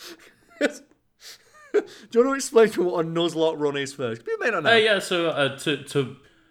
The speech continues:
Speaker 1: I'm not gonna go through every rule for any Nuzlocke fans listening,
Speaker 2: <laughs>
Speaker 1: but to really,
Speaker 2: Oh.
Speaker 1: really baseline it, um, it's essentially a self-challenge on Pokemon called a Nuzlocke run, and I'm presuming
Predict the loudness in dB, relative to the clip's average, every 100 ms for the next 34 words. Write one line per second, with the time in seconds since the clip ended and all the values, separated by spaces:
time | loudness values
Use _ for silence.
0 | _ _ _ -12 -8 -6 -6 -4 -2 -4
1 | -4 -2 -2 -4 -6 -8 -8 -8 -6 -4
2 | -4 -6 -4 -6 -6 -8 -8 -8 -12 -10
3 | -12 -12 -12 -12 -12 -14 -16 -14 -14 -8
4 | -8 -8 -14 -12 -2 0 0 -2 0 0
5 | -2 0 0 0 -2 -4 -4 -4 -4 -4
6 | -6 -18 _ _ _ _ _ -6 -4 -6
7 | -6 0 0 0 -4 -4 -2 -2 -4 -8
8 | -16 _ _ _ -6 -4 -4 -8 -20 _
9 | -6 -6 -10 -16 -12 -4 0 0 0 -6
10 | -4 -2 -4 -6 -8 -6 -4 -4 -8 -10
11 | -8 -8 -8 -8 -8 -6 -8 -8 -10 -10
12 | -12 -18 _ _ _ _ _ -8 -6 -4
13 | -4 -4 -2 -2 -2 -4 -6 -10